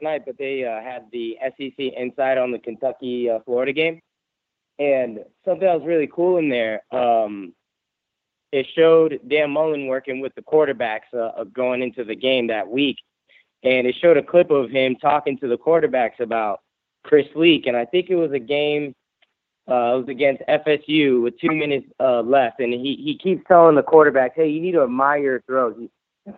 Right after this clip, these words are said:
follow through and admire those throws every time." And he talked about it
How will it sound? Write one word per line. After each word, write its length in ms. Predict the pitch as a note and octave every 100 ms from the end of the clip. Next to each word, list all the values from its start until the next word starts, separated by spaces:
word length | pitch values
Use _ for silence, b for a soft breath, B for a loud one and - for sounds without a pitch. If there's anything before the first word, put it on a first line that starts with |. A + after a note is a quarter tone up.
| -
follow 340 | D3+ D#3 C#3+
through 200 | C3+ C#3
and 80 | A2+
admire 460 | A2+ B2 C#3 D3 C3+
those 160 | B2 -
throws 240 | C#3 B2+ A#2+
every 160 | A#2
time." 300 | A2 D3+ C3
And 100 | A2+
he 60 | A2
talked 320 | D3+ D3 -
about 320 | A#2+ A#2 A2
it 140 | G#2+